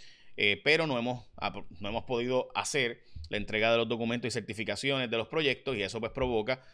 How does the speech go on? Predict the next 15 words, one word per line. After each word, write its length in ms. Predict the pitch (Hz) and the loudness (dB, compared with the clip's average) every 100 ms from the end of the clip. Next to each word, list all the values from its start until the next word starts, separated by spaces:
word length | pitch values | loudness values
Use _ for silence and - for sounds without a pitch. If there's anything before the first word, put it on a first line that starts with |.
| - - - - | -20 -20 -16 0
eh, 400 | 104 101 98 95 | 4 4 2 2
que 260 | 113 123 | 2 4
los 180 | 135 104 | 2 0
federales 400 | - 104 98 110 | 0 0 2 2
digan, 220 | 117 143 | 2 0
"Bueno, 160 | 127 117 | 0 -2
pues 120 | 95 | -2
tienen 200 | 110 113 | -4 -2
hasta 180 | 131 135 | -2 -2
el 100 | 113 | -2
treinta 360 | 113 113 - 110 | -2 -4 -4 -6
y 60 | |
uno 260 | 110 123 135 | -2 0 2
de 140 | 135 | 2
diciembre 640 | 135 131 160 165 143 131 | 2 0 -2 -2 0 -2